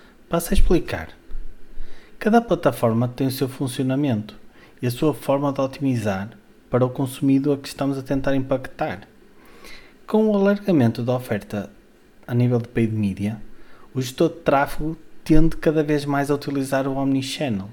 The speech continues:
ou múltiplos canais na sua estratégia, o que é perfeito, mas tem um inconveniente, o inconveniente comportamental, nomeadamente por parte de quem gera o tráfego.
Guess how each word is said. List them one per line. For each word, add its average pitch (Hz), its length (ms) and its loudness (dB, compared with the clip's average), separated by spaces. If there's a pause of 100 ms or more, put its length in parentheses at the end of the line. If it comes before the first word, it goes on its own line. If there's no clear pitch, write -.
(760)
ou 104 160 -4
múltiplos 120 560 -2
canais 117 380 0
na 123 120 -4
sua 123 160 -2
estratégia, 117 760 -2 (460)
o 165 100 -4
que - 160 0
é 180 40 2
perfeito, 165 720 0 (480)
mas 135 160 0
tem 151 120 2
um 151 160 4
inconveniente, 147 880 0 (400)
o 143 40 0
inconveniente 147 560 0
comportamental, 147 1080 0
nomeadamente 151 840 0 (320)
por 156 140 -2
parte 156 380 -2
de 156 60 -8
quem 147 220 0
gera 147 260 -2
o - 20 -6
tráfego. 139 580 -4